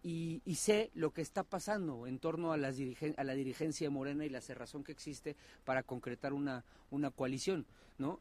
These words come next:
Entonces, eh, entiendo, entiendo que, que, cuál es ese malestar y entiendo lo que está pasando,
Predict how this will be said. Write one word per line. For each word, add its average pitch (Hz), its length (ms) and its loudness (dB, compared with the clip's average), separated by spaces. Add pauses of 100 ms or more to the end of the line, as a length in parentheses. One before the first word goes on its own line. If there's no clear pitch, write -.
Entonces, 180 680 2 (100)
eh, 131 540 2 (360)
entiendo, 202 480 4
entiendo 185 440 0
que, 196 200 0
que, 190 340 0
cuál 196 160 0
es 175 80 -6
ese 190 200 -4
malestar 165 420 0
y 165 40 0
entiendo 160 260 0
lo 151 100 0
que - 60 -16
está - 160 -6
pasando, 156 420 0